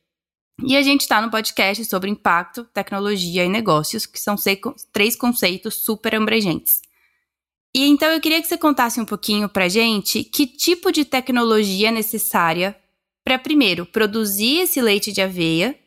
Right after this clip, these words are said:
e depois expandir a produção e, consequentemente, o impacto positivo pro planeta. Então, assim, basicamente, a Nude é uma food tech, de que,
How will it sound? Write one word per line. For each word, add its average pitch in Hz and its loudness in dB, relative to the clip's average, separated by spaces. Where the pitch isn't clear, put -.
e 233 0
depois 269 2
expandir 277 0
a 339 -2
produção 247 0
e, 254 2
consequentemente, 247 0
o 233 0
impacto 226 -2
positivo 226 -4
pro 214 0
planeta. 214 -2
Então, 214 0
assim, 214 0
basicamente, 196 -2
a 202 2
Nude 226 0
é - 0
uma 240 0
food 254 -4
tech, 262 0
de 247 -6
que, 254 -4